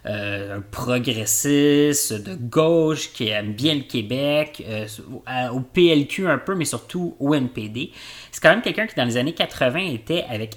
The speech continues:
Alliance Québec. Alliance Québec était un groupe qui a vraiment fait beaucoup de pression, qui a fait,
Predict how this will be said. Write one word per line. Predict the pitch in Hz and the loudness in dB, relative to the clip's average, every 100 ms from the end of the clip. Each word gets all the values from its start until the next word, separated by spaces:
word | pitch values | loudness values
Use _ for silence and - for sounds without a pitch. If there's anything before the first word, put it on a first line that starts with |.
| - | -6
Alliance | 156 165 170 - | -2 -2 -2 -4
Québec. | 101 104 110 - | -10 -12 -14 -6
Alliance | 127 160 - | -4 -2 -4
Québec | 170 214 151 | -4 -4 -6
était | - | -4
un | 131 | -4
groupe | 120 127 196 - | -2 -2 -4 -6
qui | - 110 | -6 -4
a | |
vraiment | 120 165 185 | -2 -2 -4
fait | 175 190 | -4 -4
beaucoup | 143 214 | -4 -2
de | 254 | -4
pression, | - 151 127 - 160 | -2 -2 -2 -2 -4
qui | - | -4
a | 110 | -8
fait, | - 165 | -2 -2